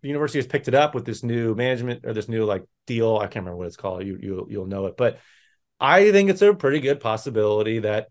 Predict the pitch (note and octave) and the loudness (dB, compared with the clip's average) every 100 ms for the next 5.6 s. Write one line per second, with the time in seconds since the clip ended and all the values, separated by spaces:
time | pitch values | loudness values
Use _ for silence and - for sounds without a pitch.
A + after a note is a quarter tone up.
0 | _ - A#2 A#2 A#2+ - A#2+ A#2+ A2 D#3 | _ -4 -2 -2 -4 -2 -4 -2 0 0
1 | - - G#2+ G2 G#2+ G2 A2+ A#2 C3 G#2+ | -2 -10 -10 -6 -6 -4 -4 -2 -2 2
2 | A2+ A#2 G#2 G#2 A2+ B2 A2+ G#2+ A#2 A#2 | 2 0 -2 -4 -4 -6 -6 -2 0 0
3 | A2 A2 - A2 A2 A#2 A#2 A#2 G#2+ - | -2 -4 -4 -4 -2 -2 -2 -2 -4 -6
4 | _ _ - D3 G#2 G#2+ A#2 B2+ B2 B2 | _ _ 2 2 2 -2 -4 -4 -4 -4
5 | A2 _ _ _ A#2 A#2 | -6 _ _ _ -12 -12